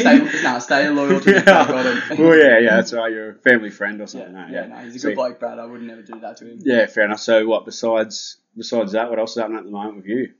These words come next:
Speaker 1: Not much, mate. Trying to play as much golf as I can.
Speaker 2: Golf, how do you go? I never
Speaker 1: Shit.
Speaker 2: played golf with you, actually.
Speaker 1: No, no, well,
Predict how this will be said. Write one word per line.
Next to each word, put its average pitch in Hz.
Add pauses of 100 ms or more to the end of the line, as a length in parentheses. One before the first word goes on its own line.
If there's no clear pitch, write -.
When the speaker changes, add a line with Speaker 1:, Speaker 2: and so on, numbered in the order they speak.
(140)
Speaker 1:
Not 147
much, 135
mate. 139
Trying 151
to 151
play 147
as 135
much 127
golf 123
as 135
I 135 (160)
can. 127
Speaker 2:
Golf, 120
how 127
do 117
you 98
go? 104 (1300)
I -
never 202
Speaker 1:
Shit. 143
Speaker 2:
played 185
golf 196
with 120
you, 92
actually. 101
Speaker 1:
No, 139
no, 151
well, 120